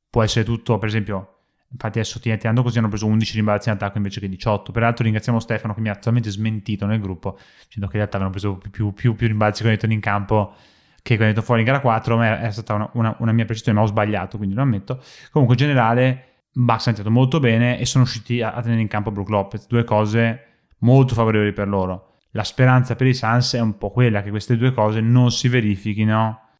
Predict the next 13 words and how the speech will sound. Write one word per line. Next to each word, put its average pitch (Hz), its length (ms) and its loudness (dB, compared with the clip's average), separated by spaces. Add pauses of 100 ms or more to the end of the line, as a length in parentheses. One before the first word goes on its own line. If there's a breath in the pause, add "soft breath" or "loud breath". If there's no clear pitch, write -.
(100)
nella 113 260 4
prossima 117 380 0
partita 120 360 0
e 120 60 2
che 120 140 0
uno 127 160 6
tra 113 120 0
Middleton 120 460 2
e 131 60 4
Holiday 110 360 2
stecchi - 360 -8
la 98 100 -4
gara. 90 420 -10